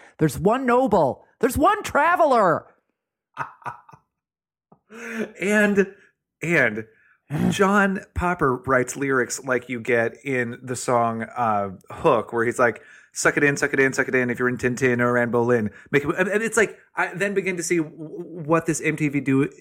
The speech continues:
Speaker 2: M T V is doing to me. "It's so P C, it's killing me. So desperately I'll sing to thee of love, sure, but also rage and hate and pain and fear of self." Okay? But, like, that's all, like, coherent shit. Meanwhile,
Speaker 1: And
Speaker 2: over
Speaker 1: the
Speaker 2: here
Speaker 1: hook is an actual legit hook.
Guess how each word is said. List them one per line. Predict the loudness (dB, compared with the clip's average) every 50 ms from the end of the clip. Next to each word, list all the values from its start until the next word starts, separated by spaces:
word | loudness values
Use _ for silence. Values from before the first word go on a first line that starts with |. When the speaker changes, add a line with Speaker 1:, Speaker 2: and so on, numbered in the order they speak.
| -2
Speaker 2:
M | 0 0 2
T | 2 0 0
V | 2 4 4 4
is | 2 2 0
doing | -2 0 0 0 0 -2
to | -4 -4
me. | -2 0 0
"It's | -2 -2 0
so | 0 0 0
P | 0 -2
C, | -4 -4 -2 -2 -2
it's | -2 0
killing | 0 0 0 0 0
me. | -2 -4
So | -2 -2 -2
desperately | 0 0 -2 -2 -2 -8 -6 -4 -2 -2
I'll | -2 -2 -2
sing | -2 -4 -4 -4
to | -4 -4
thee | -4 -2 -4
of | -4 -2
love, | 0 2 2 2 0 -2 -10 -18 -18 _
sure, | -6 0 4 4 6 6 4 4 4
but | 2 0 0
also | 0 -2 0 -2 0
rage | 0 0 -2 -2
and | -4 -6
hate | -4 -2 -2 0 -2
and | -2 -2
pain | -2 -2 -2 -4
and | -6 -8
fear | -6 -4 -2 -2 -2
of | -2
self." | -2 -2 -2 -2 -2 -4 -10 -14 _
Okay? | -10 -6 -2 0 0 0 -2 -4 -14 -20 _ _ _ -12
But, | -12 -12 -12
like, | -6 -2 -2 -2 -2 -4 -14 _ _ -4
that's | -2 0 0 0 0
all, | 0 0 0 0
like, | 0 -2 -4 -6 -16 _ _ _ _
coherent | -6 -4 -4 -4 -4 -6 -6 -4 -4 -4 -6
shit. | -8 -6 -4 -2 -2 -2 -4 -10 _ _ _ _
Meanwhile, | -6 -6 -4 -4 -2 0 2 2 4 2 0 0 -4 -4 _
Speaker 1:
And | 2 2 4
Speaker 2:
over | 4 2
Speaker 1:
the | 2 2
Speaker 2:
here | 4 4 4 4 4 4 2
Speaker 1:
hook | 0 0
is | 2 2 2 2 2
an | 2 2
actual | 2 2 0 0 -2 0 0 2 2 2
legit | 0 -2 -2 0 0 2 2 2 0 -4
hook. | -14 -10 -2 0 2 2 2 -2 -6 -14